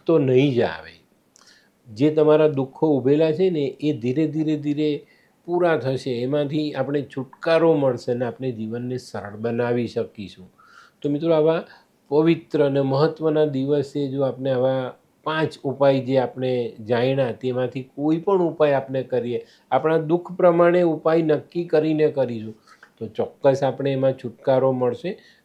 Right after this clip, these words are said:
અને ભગવાન નરસિંહ અને હોળીના આશીર્વાદ આપણી પર ઉતરતા દેખાય અને આપણા જીવનના દુઃખોનું દહન આપણે આવા સરસ દિવસે કરી શકશું. તો મિત્રો, આ ખૂબ મહત્ત્વનો વીડિયો છે,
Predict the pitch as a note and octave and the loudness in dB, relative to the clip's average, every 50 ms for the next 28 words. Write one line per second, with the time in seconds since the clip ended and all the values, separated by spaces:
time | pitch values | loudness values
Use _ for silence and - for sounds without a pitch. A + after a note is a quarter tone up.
0 | _ A#2+ A#2+ A#2+ A#2+ A#2+ A#2 A2+ A#2 _ _ _ _ - - - _ _ _ A2 | _ -4 -2 0 0 0 -2 -2 -6 _ _ _ _ -20 -20 -20 _ _ _ 0
1 | A#2 A2+ A2 A#2+ B2 B2 A#2+ A#2 A#2 A#2 A2+ A#2 A#2 A2+ - - D3 D3 C#3+ B2+ | 0 2 4 4 4 4 4 2 4 4 6 4 4 2 -2 -2 0 0 2 0
2 | A#2 A#2+ A#2+ A#2 A2+ G#2+ G2 - _ _ _ _ _ _ _ _ _ - C3 C3 | 0 0 2 2 0 0 -2 -10 _ _ _ _ _ _ _ _ _ 4 4 4
3 | B2+ B2+ B2 A#2 A#2+ A#2 A2+ G#2+ G#2+ - C3+ B2+ B2 B2 B2 B2 A2+ A#2 A2+ G#2+ | 6 4 2 2 2 2 2 0 0 2 2 4 4 4 4 4 2 2 -2 -2
4 | G2+ A2+ A2+ A#2 A2 A#2 A2 G#2+ A2+ A2+ A2 _ C3 A#2+ G#2+ - - A2+ A2 G2+ | -2 -4 -6 -2 -2 -2 -2 -2 -4 -10 -8 _ -6 -6 -4 -4 -6 -6 -4 -4
5 | G2 A2 A2 A2 - - D3 D#3+ D#3 C#3+ B2+ A#2 A#2 A2 G#2+ A2+ A#2 A#2 A2 G#2 | -6 -6 -8 -6 -6 -4 -4 -2 -2 -2 -2 -4 -6 -6 -6 -4 -4 -4 -4 -4
6 | G#2+ A2 A2+ A#2 A2+ A2+ A2 A#2 A#2 A2 G2+ G#2+ G#2+ - - - C3+ C3 B2+ B2+ | -4 -2 -2 -2 -2 -2 -2 -2 -2 -2 -4 -8 -12 -14 -4 -2 -2 0 2 0
7 | B2+ A#2+ G#2+ G#2 A2+ B2 B2+ C3+ C3+ A#2+ B2 A#2+ A#2 G#2 A2+ A#2 A2+ A2 G#2+ A2 | -2 -2 0 0 2 4 4 4 4 4 2 0 0 0 0 0 0 0 0 0
8 | A#2+ A#2 A2+ - - _ _ _ _ _ - - - F3 D3+ D3+ C3 - - A#2 | 0 -2 -2 -6 -12 _ _ _ _ _ -14 -4 -2 2 2 2 0 0 -4 -6
9 | A#2 A2+ G#2+ A2+ A2 - - B2 A#2+ - C3 C3+ C3+ C#3+ C#3+ - D3+ C3 - - | -4 -2 -2 -4 -4 -2 -6 -6 -2 4 4 4 4 4 0 0 -4 -4 -4 -8
10 | - - B2+ - _ _ _ _ _ _ _ _ _ - - _ _ _ _ - | -16 -16 -16 -16 _ _ _ _ _ _ _ _ _ -20 -20 _ _ _ _ -6
11 | A#2 A2+ A2+ A2+ A#2 A#2 A#2 A2+ A2+ A2+ - _ _ _ _ _ _ - A2+ A2+ | -4 -4 -4 -4 -4 -2 0 0 0 -2 -6 _ _ _ _ _ _ -8 -6 -6
12 | A2 A2 G#2+ - _ _ _ _ - - D#3 C#3+ C#3 C3+ B2 B2 A#2 A#2 A2+ A2+ | -6 -6 -8 -12 _ _ _ _ -2 -2 -2 0 0 0 2 2 2 2 0 0
13 | A2+ A#2+ A#2+ A#2 A#2+ A#2 A2 A2 A2 G2+ A2 A2+ A#2 A#2 A2 - D3+ G3 A3+ | -4 -4 -2 -2 -2 -2 -2 -2 -4 -2 -2 -2 -2 -2 -4 -4 -8 -8 -8